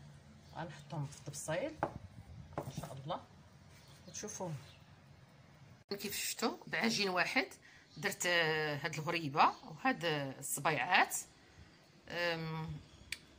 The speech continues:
المهم المقادير الاصليه، هذا راها غريبه قديمه كان كيدار فيها، آه، في بلاصه مية غرام ديال الزبده كيد-، درت في، آه، كيدار فيها ميتين، آه، ميتين وخمسين غرام اي رابعه ديال الزبده.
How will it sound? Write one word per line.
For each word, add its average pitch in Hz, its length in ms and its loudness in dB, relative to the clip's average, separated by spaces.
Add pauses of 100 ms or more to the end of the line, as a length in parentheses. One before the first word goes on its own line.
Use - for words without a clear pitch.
(400)
المهم 220 240 6
المقادير 226 520 8
الاصليه، 196 500 4
هذا 185 220 4
راها 170 400 8
غريبه 160 300 2
قديمه 214 560 4 (460)
كان 190 140 4
كيدار 190 320 2
فيها، 175 520 6 (380)
آه، 160 420 4
في 151 160 -6
بلاصه 214 420 4
مية 196 180 2 (120)
غرام 156 200 0
ديال 151 140 -2
الزبده 269 380 4 (480)
كيد-، 226 240 0
درت 202 380 6
في، 185 200 -2
آه، 175 320 2
كيدار 185 320 -2
فيها 240 120 6
ميتين، 226 420 6
آه، 175 380 4
ميتين 180 320 -2
وخمسين 214 340 -4
غرام 185 340 4
اي 185 100 4
رابعه 170 420 2
ديال 202 160 -4
الزبده. 139 440 -4